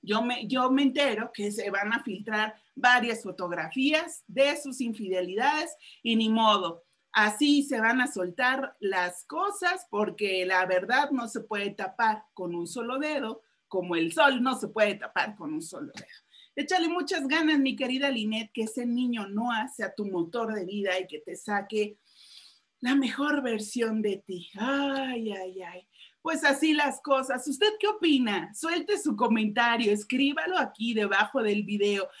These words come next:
y en la cajita de descripción le voy a poner las, los dos links de mis nuevos canales que te pido te suscribas para que puedas entrar a los enlaces en vivo.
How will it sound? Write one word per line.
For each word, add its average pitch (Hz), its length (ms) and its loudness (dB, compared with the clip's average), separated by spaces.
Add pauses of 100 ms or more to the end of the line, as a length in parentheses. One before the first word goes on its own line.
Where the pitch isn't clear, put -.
(140)
y 269 120 6
en 294 120 4
la 302 100 4
cajita 330 460 -4
de 285 120 2
descripción 196 760 -4
le 220 80 -2
voy 214 160 0
a 262 140 -4
poner 208 360 -8 (260)
las, 202 500 2
los 214 280 -2
dos 285 220 2
links 226 520 0 (180)
de 214 160 0
mis 247 200 4
nuevos 226 320 0
canales 262 540 0
que 214 80 0
te 185 160 -4
pido 214 380 -2
te 240 100 -6
suscribas 233 680 -4
para 269 220 -2
que 302 100 -8
puedas - 320 -6
entrar 277 360 -2
a 277 120 2
los 220 220 -6
enlaces 208 520 -4
en 170 160 -6
vivo. 160 340 -6